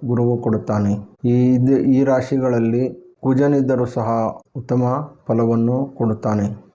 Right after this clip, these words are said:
ಗ್ರಹಗಳಲ್ಲೆಲ್ಲ ತುಂಬ ವೇಗವಾಗಿ ಕೊಡುವಂತಹ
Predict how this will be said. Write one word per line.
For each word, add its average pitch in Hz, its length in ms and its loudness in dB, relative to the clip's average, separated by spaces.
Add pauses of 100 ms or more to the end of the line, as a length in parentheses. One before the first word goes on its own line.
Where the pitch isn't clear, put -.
ಗ್ರಹಗಳಲ್ಲೆಲ್ಲ 135 880 2 (520)
ತುಂಬ 127 220 2
ವೇಗವಾಗಿ 127 1000 0
ಕೊಡುವಂತಹ 120 920 0